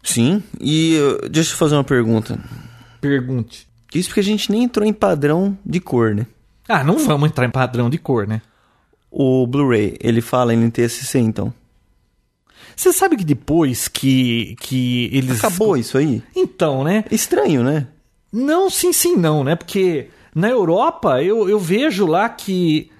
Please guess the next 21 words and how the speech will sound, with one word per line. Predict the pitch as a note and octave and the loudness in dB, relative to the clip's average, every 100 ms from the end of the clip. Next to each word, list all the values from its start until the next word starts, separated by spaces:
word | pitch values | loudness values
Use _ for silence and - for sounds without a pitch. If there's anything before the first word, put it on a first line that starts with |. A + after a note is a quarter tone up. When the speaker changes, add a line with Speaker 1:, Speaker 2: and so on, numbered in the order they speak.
| - | -12
Speaker 2:
no | C#4 D#4+ | -2 0
D | B3+ | 2
V | A3 A3+ | 2 0
D | F3+ D#4 | 2 -2
tinha | - B3+ A3 D3+ | 0 2 2 2
ainda. | B2 | 0
Você | B2+ F3 | 0 0
compra | G3+ G#3+ A3 | 0 0 2
um | G#3 | 2
D | F#3 | 0
V | F3 | 0
D | D3 D#3+ | 2 0
pau, | F#3 - C#3 C#3 F3 D#3+ A#2 A2 - - - _ - | -2 -4 -2 2 2 2 0 -8 -20 -20 -20 _ -10
e | C3+ D3 C#3+ C#3 B2+ C3+ | -4 0 2 0 0 -4
aqui | C3+ - E3+ G3 | -6 -4 -2 0
é | D#3 | 0
N | D3+ | -2
T | D3+ | -2
S | C3+ | -2
C, | - - C#3+ F3+ C3+ | -4 -2 0 2 0
né? | C#3 D#3 A2 | -2 -2 -4